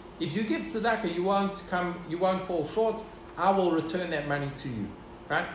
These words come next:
So this is one of the tests. We'll see that later on in the Gemara. But so clearly, the mitzvah of tzedakah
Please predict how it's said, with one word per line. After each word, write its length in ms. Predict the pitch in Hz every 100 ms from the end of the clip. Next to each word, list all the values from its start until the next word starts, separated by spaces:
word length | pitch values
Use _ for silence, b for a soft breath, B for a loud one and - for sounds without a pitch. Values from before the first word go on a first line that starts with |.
| -
So 100 | -
this 120 | 147
is 80 | 196
one 180 | 160 185
of 120 | 160
the 80 | 135
tests. 320 | 160 214 214
We'll 80 | 135
see 160 | - 175
that 200 | 151 151
later 260 | 151 147
on 200 | 143 143
in 80 | 135
the 60 | 123
Gemara. 320 | 127 190 208
But 160 | 151 151
so 320 | 170 160 156 - - -
clearly, 580 | 214 277 277 165 170 180 - - - - B B B -
the 120 | 147 175
mitzvah 360 | 277 - 220
of 140 | 202 -
tzedakah 800 | 180 165 202 190 170 156 156